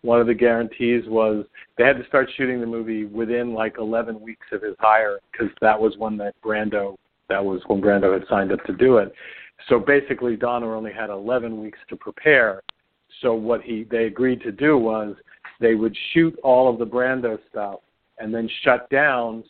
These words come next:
so that he could take some time to do the rest of his preparation. Um, and the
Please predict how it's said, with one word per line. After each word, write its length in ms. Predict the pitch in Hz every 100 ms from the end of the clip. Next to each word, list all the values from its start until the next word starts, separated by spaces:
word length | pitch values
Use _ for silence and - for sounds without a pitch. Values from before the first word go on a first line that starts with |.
| -
so 80 | 110
that 160 | 110
he 140 | 98 117
could 220 | 117 -
take 200 | 123 117 -
some 160 | 117 110
time 440 | 123 120 113 98
to 60 | 127
do 200 | 110 117
the 80 | 113
rest 340 | 113 127 -
of 80 | 113 -
his 100 | 104 -
preparation. 760 | 113 - 107 120 120 - - _ _ - - - -
Um, 420 | 104 104 104 104 -
and 220 | 113
the 60 | 107